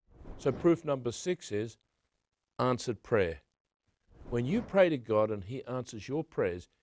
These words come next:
you know that He exists and that He's very concerned for you.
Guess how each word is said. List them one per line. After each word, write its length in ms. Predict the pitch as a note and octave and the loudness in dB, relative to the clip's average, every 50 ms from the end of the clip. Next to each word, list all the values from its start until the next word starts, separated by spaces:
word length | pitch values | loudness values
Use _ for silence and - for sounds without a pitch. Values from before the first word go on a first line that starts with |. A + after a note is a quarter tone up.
| _ _ | _ _
you 240 | - B2 A#2 A#2 A2 | -8 -4 -2 -2 -2
know 420 | G#2 G2+ A2 A#2 A#2+ A#2 A2+ G#2+ G2 | -4 -4 -2 0 2 2 2 2 0
that 180 | F2+ F#2+ F2+ | -2 -8 -14
He 180 | - F#2 - D#2 | -14 -16 -18 -18
exists 540 | D2+ D2+ - - G2 F2+ E2 - - - - _ _ _ _ | -16 -16 -14 -12 -10 -10 -10 -10 -14 -16 -18 _ _ _ _
and 120 | - A#2 A#2+ | -2 0 0
that 100 | B2 A#2 | 2 2
He's 180 | C3 A#2+ G2+ | 0 -2 -2
very 520 | F#2 F#2 F#2 F#2 C#3+ F#3 G#3 G3+ E3 C#3 A#2+ | -4 -10 -14 -12 -6 -2 0 2 2 2 0
concerned 600 | - - A#2 A2 G#2 - - A#2 G#2+ G2+ F#2+ - | -2 -6 -12 -12 -12 -8 -8 -6 -6 -6 -8 -10
for 180 | - F#2 E2+ | -10 -10 -10
you. 120 | E2 D#2+ | -10 -10